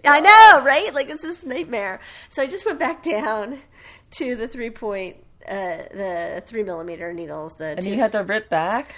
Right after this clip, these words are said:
Speaker 1: Yeah, it was only a couple rows. Like, at this point, I just have given in. Like, I've just decided to surrender to this project, and, like, if it's not doing what I want it to do, I'm not. And I didn't have any other knitting with me. I was in New York for two weeks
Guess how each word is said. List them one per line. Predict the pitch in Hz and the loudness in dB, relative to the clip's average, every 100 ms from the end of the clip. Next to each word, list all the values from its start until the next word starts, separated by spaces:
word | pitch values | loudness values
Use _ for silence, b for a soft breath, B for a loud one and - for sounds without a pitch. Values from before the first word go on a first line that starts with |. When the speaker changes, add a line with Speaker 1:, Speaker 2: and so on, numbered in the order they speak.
| B - | B -6
Speaker 1:
Yeah, | 381 | -4
it | |
was | 403 | -2
only | 359 302 | -4 -6
a | 214 | -8
couple | 226 - 175 | -10 -14 -12
rows. | - 165 - | -8 -8 -6
Like, | 254 | -8
at | 320 | -4
this | 427 440 | -6 -4
point, | 466 381 | -2 -2
I | 277 | -4
just | 277 | -6
have | 302 220 | -8 -6
given | 247 226 | -6 -4
in. | 202 - - | -8 -12 -10
Like, | - 214 | -8 -6
I've | 214 | -6
just | 214 240 | -8 -10
decided | 247 247 214 | -8 -6 -6
to | 214 | -6
surrender | - 214 190 185 | -10 -8 -8 -8
to | 180 180 | -10 -12
this | 175 | -14
project, | - 170 160 156 147 | -12 -10 -10 -12 -12
and, | 156 | -14
like, | 165 160 | -12 -12
if | - 180 | -12 -12
it's | 180 196 | -12 -6
not | 196 190 185 | -4 -4 -4
doing | 226 208 | -6 -4
what | 185 180 | -6 -6
I | |
want | 170 175 | -6 -8
it | 165 | -10
to | 170 | -14
do, | 180 170 170 | -10 -8 -8
I'm | - 175 | -8 -6
not. | 180 - B B - | -4 -4 B B -2
And | 277 | -2
I | |
didn't | 294 302 | -2 -2
have | 311 294 | -4 -4
any | 269 | -6
other | 202 202 190 - | -6 -6 -8 -10
knitting | 196 196 247 220 | -10 -8 -8 -10
with | 196 285 | -10 -8
me. | 381 403 | -8 -6
I | |
was | 175 175 | -8 -10
in | 208 | -12
New | 233 | -10
York | 214 196 202 | -8 -8 -10
for | 208 | -12
two | - 254 | -10 -6
weeks | 247 220 - | -6 -6 -8